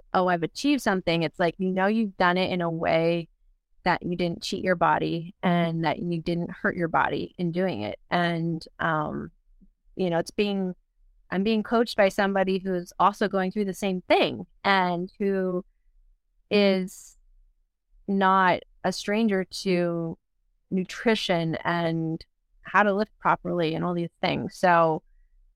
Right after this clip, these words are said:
yeah, it's just, I, I think it's absolutely a huge part of, of, of the key is having a coach. <laughs>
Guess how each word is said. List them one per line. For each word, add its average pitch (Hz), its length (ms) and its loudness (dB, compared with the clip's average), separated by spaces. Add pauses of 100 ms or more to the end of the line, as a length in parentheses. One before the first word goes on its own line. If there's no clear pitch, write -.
(720)
yeah, 113 280 6
it's - 280 -4
just, - 340 -4 (100)
I, - 180 -4 (640)
I 156 140 0
think 160 200 -2
it's - 360 -10 (140)
absolutely 156 1000 0 (1300)
a 151 40 -10
huge - 400 -4
part - 280 0
of, - 180 0 (280)
of, 165 240 -2
of 160 160 2
the - 60 -4
key - 340 -2
is - 400 -8 (600)
having 156 200 0
a - 60 -6
coach. - 380 -6
<laughs> - 40 -6